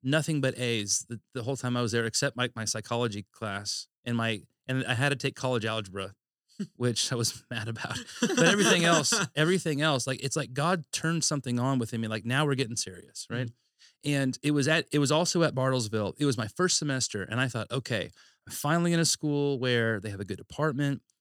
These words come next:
Speaker 1: and I'm taking all these classes." And then Doctor Larry Hughes, my, uh, philosophy professor, um, one day at, at the beginning of class said, "There's a little church in Vera, Oklahoma." I mean, just, like, twenty minutes, uh, outside of Bartlesville, this tiny little town.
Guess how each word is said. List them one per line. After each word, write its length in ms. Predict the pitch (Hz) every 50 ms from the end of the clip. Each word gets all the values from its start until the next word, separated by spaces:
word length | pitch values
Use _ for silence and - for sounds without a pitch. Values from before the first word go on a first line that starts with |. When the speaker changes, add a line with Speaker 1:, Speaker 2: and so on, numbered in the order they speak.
| _ _ -
Speaker 1:
and 80 | 113 110
I'm 80 | 107
taking 300 | - - 139 - 139 123
all 80 | 123 110
these 180 | 104 95 -
classes." 640 | - - 190 196 196 190 175 - 190 180 175 175 - _ _ _ _ _ _ _ _ _ _ -
And 140 | 147 143 131
then 400 | 147 147 143 139 131 131 123 - _ _ _ -
Doctor 300 | 139 156 147 - 135 120
Larry 240 | 131 170 196 208 185
Hughes, 580 | - 190 175 143 120 101 95 - - - - -
my, 240 | 127 127 123 123 120
uh, 140 | 117 110 107
philosophy 580 | 104 - - 131 127 127 135 127 - - 120 110
professor, 580 | 107 - 113 104 107 98 - - - - 92 - _ _ - -
um, 260 | - 131 127 127 123 -
one 320 | 120 120 139 151 170 180
day 240 | 165 160 151 143 135
at, 100 | 131 117 -
at 60 | 120 110
the 40 | 110
beginning 320 | 123 127 123 135 127 123
of 120 | 117 107 -
class 280 | - 127 123 123 113
said, 300 | - 127 117 113 107 107 _ _ - - - _ -
"There's 140 | 139 120
a 40 | 127
little 200 | 123 160 180 196
church 360 | - - - 196 170 123 -
in 200 | - - 131 127
Vera, 380 | 113 107 117 135 151 156 156 143
Oklahoma." 600 | 110 139 131 - 135 123 117 120 110 95 92 92
I 60 | 101 110
mean, 260 | 113 113 107 104 - _ _ _ -
just, 200 | - 139 - - _ _ -
like, 160 | 127 120 -
twenty 240 | - 151 147 143 139
minutes, 320 | 135 131 123 110 - - _ _ _ _ _ _ _ - -
uh, 80 | 113 - -
outside 300 | 120 120 - - 123 120
of 80 | 107
Bartlesville, 360 | 107 117 113 107 101 - 101
this 100 | 107 101
tiny 340 | - - - 180 190 190 170
little 180 | 131 123 113 104
town. 320 | - - 98 82 69 -